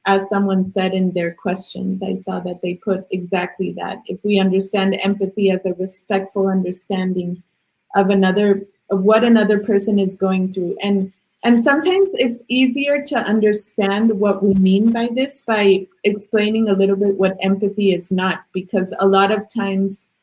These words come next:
um, we do things that we think are empathic behaviors, when in fact it's creating disconnection with the other person, which is probably, um,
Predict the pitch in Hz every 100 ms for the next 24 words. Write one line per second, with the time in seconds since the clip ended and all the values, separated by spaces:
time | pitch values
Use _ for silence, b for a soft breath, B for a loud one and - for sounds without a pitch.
0 | _ _ _ 202 208 196 185 160 - _
1 | _ _ _ _ _ - 226 208 175 233
2 | 262 262 233 220 208 208 196 208 208 -
3 | - 247 269 254 - 208 196 190 185 185
4 | 190 214 208 - 214 226 226 233 269 330
5 | 370 - - _ - - _ 208 220 214
6 | 208 202 - 208 208 - 226 202 - -
7 | 196 190 185 202 196 190 196 190 - 190
8 | 180 185 - 165 165 175 175 180 170 175
9 | - 269 262 220 190 185 180 196 190 -
10 | 226 190 202 190 202 196 190 190 b b
11 | _ 196 196 196